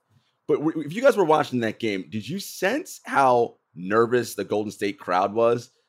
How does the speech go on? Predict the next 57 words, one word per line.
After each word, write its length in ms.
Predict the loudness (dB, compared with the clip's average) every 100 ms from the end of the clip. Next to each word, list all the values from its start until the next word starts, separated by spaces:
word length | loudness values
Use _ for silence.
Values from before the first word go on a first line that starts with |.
| _ 2
Like, 360 | 4 4 -2 _
they 140 | 2
were 140 | 4 4
just 180 | 0 -2
like, 160 | -4
"Man, 260 | -2 -4 -6
it's 120 | -6
getting," 260 | -6 -6 -10 _
and 140 | -6 -6 _
every 280 | 2 2 0
time 300 | 2 2 2
the 60 | 2
Warriors 300 | 2 2 0
had 120 | -2
the 60 | 0
ball 220 | 2 2
on 80 | 2
offense 440 | 2 2 0 -4 -4
and 140 | -2
they 80 | -2
missed, 340 | 0 0 0
it 60 | -6
was 120 | -12
like, 220 | -10 -10 -8
"Oh." 580 | -6 -6 -6 -6 -8 -12 _ _
And 100 | -4
then 80 | -2
it 20 |
just 180 | -4 -8
got 260 | -6 -6 -8
super 680 | -14 -14 -10 -8 -8 -8 -12
quiet. 500 | -8 -8 -8 -10 -12
Like, 220 | -18 _
"Damn, 280 | -14 -14 -12
we 80 | -10
don't 180 | -10
know." 180 | -10 -10 -14 -14 -2
And 80 |
there's 140 | 0 2
a 80 | 0
way 220 | 0 0
in 160 | 0
which 340 | 2 0 -4 -18 _ _
when 220 | -2 -2
Curry's 460 | 4 4 6 2 -2
bombing 500 | 0 4 6 6 2
the 80 | 0
forty-foot 640 | 2 2 2 0 -2 0
threes, 420 | -2 -2 -4 -8 -12 _ _ _
not 160 | 0 4
only 160 | 4 2
does 80 |
the 60 | -2
crowd 340 | 0 2 2
get 140 | 0 -2
super 280 | -6 -4 -4
amped, 220 | -4